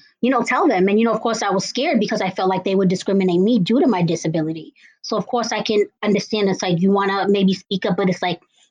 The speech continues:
you know, you're scared no matter in what position you may be. "Oh, I wanna ask for a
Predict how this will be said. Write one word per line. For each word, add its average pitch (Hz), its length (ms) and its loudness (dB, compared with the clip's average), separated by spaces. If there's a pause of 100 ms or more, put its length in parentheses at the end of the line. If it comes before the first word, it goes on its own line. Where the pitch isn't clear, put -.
you 220 120 2
know, 214 80 2
you're 202 160 2
scared 226 520 -2 (200)
no 196 160 2
matter 196 280 2
in 185 220 2
what 202 180 0
position 180 420 0
you 180 100 4
may 175 140 2
be. 170 160 2
"Oh, 226 100 2
I 208 80 0
wanna 202 200 0
ask 202 220 -4
for 196 120 0
a 185 40 0